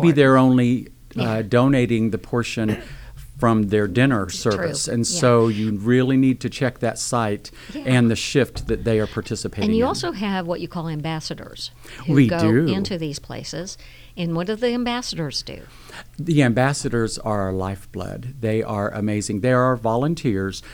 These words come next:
Speaker 2: that agree to go into their assigned restaurant. We, um, we assign one ambassador per restaurant per shift.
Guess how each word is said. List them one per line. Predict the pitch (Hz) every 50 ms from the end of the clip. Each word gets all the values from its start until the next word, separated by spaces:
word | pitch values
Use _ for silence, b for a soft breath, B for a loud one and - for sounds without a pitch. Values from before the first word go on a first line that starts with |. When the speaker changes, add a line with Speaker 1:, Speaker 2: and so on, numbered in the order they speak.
| B B B B B B
Speaker 2:
that | 120 107 104 117 117 113 120 -
agree | 120 117 101 101 113 123 123 123 131
to | 127 - 135 120
go | - 117 113 113 113 117 - -
into | 123 113 113 117 110 - - 120 117 113 113 113 110 110 113 -
their | 127 107 92 101 113 117 117 120 120
assigned | - 117 - - - 135 117 113 117 120 120 120 127 139 139 131 127
restaurant. | 120 113 - - - 101 98 101 107 -
We, | 113 110 110 107 113 117 - -
um, | 107 101 98 101 - -
we | 120 120 110
assign | 113 - - 117 110 110 107
one | 110 113 117 120
ambassador | 127 127 120 117 113 - - - 117 113 110
per | - - - - 147 147
restaurant | 143 135 135 131 - - 127 120 117 -
per | - - 131 131
shift. | - - - 143 147 110 - - - - -